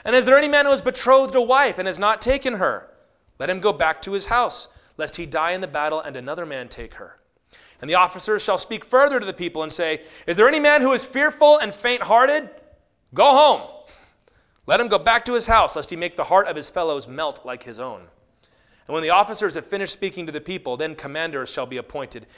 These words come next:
at the head of the people." So he says, "When you've mustered all the men together,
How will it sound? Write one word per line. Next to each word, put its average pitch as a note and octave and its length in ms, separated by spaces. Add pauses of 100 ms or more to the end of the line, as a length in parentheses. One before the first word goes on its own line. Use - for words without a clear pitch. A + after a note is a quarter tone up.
(160)
at A#2 120
the A#2 120
head A#2+ 220
of A2+ 80
the A2+ 80
people." G#2+ 420 (680)
So - 160
he A#2+ 80
says, A#2 180
"When A#2 100
you've E3+ 180
mustered F3 320
all G3+ 680
the G3 80
men G3 260
together, E3+ 380